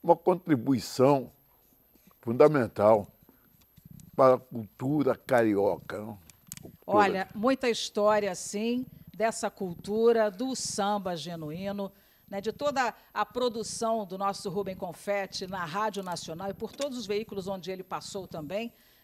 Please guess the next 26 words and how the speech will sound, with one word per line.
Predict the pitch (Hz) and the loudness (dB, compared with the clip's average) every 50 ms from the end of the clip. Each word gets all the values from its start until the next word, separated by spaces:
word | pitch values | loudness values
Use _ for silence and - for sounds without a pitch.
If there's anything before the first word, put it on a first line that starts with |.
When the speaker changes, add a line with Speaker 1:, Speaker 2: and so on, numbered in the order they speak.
| _ - | _ -8
Speaker 2:
né, | 208 220 233 - - - - - - _ | -6 -6 -6 -6 -10 -18 -20 -20 -8 _
praticamente | - 349 427 - - 302 311 339 330 - | -2 -2 -2 -2 -4 -6 -6 -6 -8 -8
sessenta | - 370 302 - - - - 285 294 285 - - 214 | -6 -4 -4 -4 -4 -4 -4 -4 -4 -4 -2 -2 -2
anos | 185 190 220 233 208 196 - | -2 -2 -2 -4 -4 -6 -6
trabalhando | - 208 190 175 165 165 180 202 202 190 175 156 - - - _ - - | -6 -6 -4 -4 -4 -4 -4 -6 -6 -6 -8 -12 -14 -16 -20 _ -20 -10
na | 214 226 240 | -6 -6 -6
imprensa | 233 214 - 233 226 220 208 196 - 208 | -6 -6 -6 -6 -6 -6 -6 -6 -8 -8
escrita | 190 - - - 214 214 208 208 - 185 | -10 -10 -8 -8 -6 -6 -6 -8 -8 -10
e | 175 | -12
falada, | - - - 170 147 151 170 196 208 214 214 196 180 185 170 - - _ _ | -10 -6 -4 -4 -2 -2 0 0 2 2 2 0 -2 -8 -10 -12 -16 _ _
rádio, | - 139 208 226 233 220 208 175 185 180 | -4 -2 0 2 2 2 0 -2 -4 -8
televisão, | - 208 196 185 190 180 160 156 160 139 135 175 220 226 226 220 - - - _ - - _ | -8 -8 -6 -6 -6 -8 -8 -10 -12 -12 -6 -4 -2 0 0 -2 -2 -8 -18 _ -20 -20 _
né, | - 214 233 220 214 | -8 -4 -4 -4 -2
nas | 214 254 294 277 226 | 0 0 0 0 0
escolas | 247 - - - 254 247 233 214 196 185 151 | -4 -8 -4 0 2 2 4 2 0 -2 -6
de | 180 180 | -10 -10
samba | - - 220 208 233 196 170 160 | -6 -4 -2 -2 -2 -4 -4 -6
também. | - - 160 156 160 208 220 226 226 - _ _ _ _ | -6 -8 -10 -8 -6 -6 -6 -6 -8 -12 _ _ _ _
O | - | 6
Speaker 1:
É, | 226 | 12
Speaker 2:
nosso | 175 190 214 214 | 12 12 12 12
Speaker 1:
esse | 208 - - 220 196 | 12 12 8 4 6
dia | 170 190 208 | 10 10 10
eu | 208 | 12
tava | - 208 214 214 | 12 12 12 12
lembrando | 202 208 208 170 139 139 160 202 185 - 95 | 12 12 10 10 10 8 6 6 6 2 -4